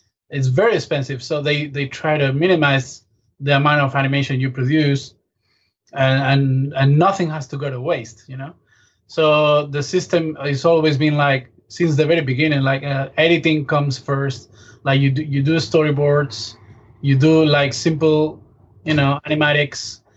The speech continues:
uh, l-, temporary sound effects, temporary music, temporary voice, sc-, uh, uh, recordings,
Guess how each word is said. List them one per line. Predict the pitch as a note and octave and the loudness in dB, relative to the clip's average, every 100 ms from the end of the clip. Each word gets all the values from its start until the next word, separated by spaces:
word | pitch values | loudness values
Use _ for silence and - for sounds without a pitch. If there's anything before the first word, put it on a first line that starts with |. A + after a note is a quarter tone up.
| _ _ - | _ _ -8
uh, | C3+ C3 C3 C3+ C3+ C3+ | -2 0 0 0 0 0
l-, | C3+ C3+ C#3 C3+ C3 C3 B2+ | -6 -6 -4 -2 0 0 0
temporary | F3+ F3 E3 D#3+ D#3 | 0 0 2 2 2
sound | D3 D#3+ D3+ D3+ | 0 0 0 -2
effects, | D#3 D3+ D3 | -2 -2 -2
temporary | E3 D3+ D#3+ D#3 | -2 2 2 0
music, | D3+ D3+ D3+ C#3+ | -2 -4 -4 -6
temporary | D#3+ D#3 D#3 D3+ D3 | -6 -2 0 2 0
voice, | C#3 F#3+ G3+ - - - C#3 | 2 2 2 -2 -12 -18 -18
sc-, | B2+ - D#3+ | -18 -16 -10
uh, | D#3 C#3+ C#3 C3+ - _ _ _ - | -6 -6 -6 -8 -14 _ _ _ -8
uh, | C#3 | -4
recordings, | C3+ C3+ C#3+ C#3+ C#3+ C#3+ C#3 - | -2 -2 0 0 2 0 -4 -10